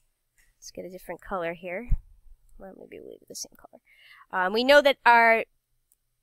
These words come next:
pre-image point A to D E is going to be the same distance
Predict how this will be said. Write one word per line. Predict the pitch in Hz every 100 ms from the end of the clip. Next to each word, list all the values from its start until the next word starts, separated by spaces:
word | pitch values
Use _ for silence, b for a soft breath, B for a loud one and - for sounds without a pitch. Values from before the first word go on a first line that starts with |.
| _
pre-image | - 320 320 294 -
point | 285 262 -
A | 233 233 247
to | -
D | 202 208
E | 185 185 160 185 233 _ -
is | 214
going | 240 233 233
to | -
be | 220 233
the | 233
same | 220 - 285 277 294 294 294 254
distance | 277 - 185 180 254 - -